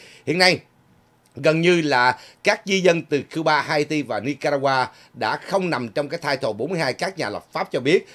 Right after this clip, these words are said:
và chính quyền Joe Biden không thể quyết định tiến tới với cái kế hoạch này để đối phó với tình trạng di dân và những người xâm nhập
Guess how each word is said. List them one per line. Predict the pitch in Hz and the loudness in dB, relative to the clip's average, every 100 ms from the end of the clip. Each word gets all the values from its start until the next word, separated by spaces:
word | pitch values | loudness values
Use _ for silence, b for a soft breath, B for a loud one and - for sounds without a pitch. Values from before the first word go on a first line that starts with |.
| B | B
và | - 127 | -4 -4
chính | - 240 226 | -2 -2 0
quyền | 175 135 | 0 2
Joe | 180 | 2
Biden | 165 160 147 | 4 2 0
không | 165 160 | -4 -4
thể | 131 127 | -6 -8
quyết | 220 247 165 | -8 -6 -4
định | 107 113 | -6 -4
tiến | 180 208 | 0 0
tới | 208 190 | 2 0
với | 180 196 | 0 -4
cái | 170 - | -6 -4
kế | 208 | 0
hoạch | 170 117 | 0 -2
này | 123 113 98 B B - | 0 0 0 B B -2
để | 117 | 0
đối | 165 190 220 | 4 6 6
phó | 190 180 | 4 2
với | 196 - | 2 0
tình | 147 | -2
trạng | 117 104 | -2 -4
di | 131 147 | -2 0
dân | 147 143 | 0 0
và | 113 110 | -4 -8
những | 117 160 | -6 -6
người | 110 | -6
xâm | - 175 165 | -2 -2 -2
nhập | 101 | -4